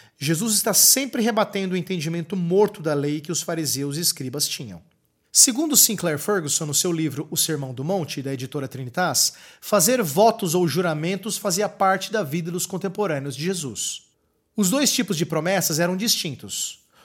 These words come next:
Os juramentos diziam respeito às ações futuras de um indivíduo, enquanto que o voto estava relacionado a objetos e seus usos. Às vezes, porém,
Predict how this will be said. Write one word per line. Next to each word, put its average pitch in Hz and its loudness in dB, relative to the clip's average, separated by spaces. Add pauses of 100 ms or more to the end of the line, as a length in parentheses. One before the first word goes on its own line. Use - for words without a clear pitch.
(120)
Os 127 -4
juramentos 170 -2
diziam 202 0
respeito 185 0
às 175 0
ações 165 0
futuras 240 -4
de 185 -4
um 226 -4
indivíduo, 165 -4 (280)
enquanto 185 -2
que - -4
o 147 0
voto 180 0
estava 185 -2
relacionado 156 0
a 143 0
objetos 139 -2
e 160 -4
seus 160 -2
usos. 92 -12 (580)
Às 143 2
vezes, 165 0
porém, 160 -4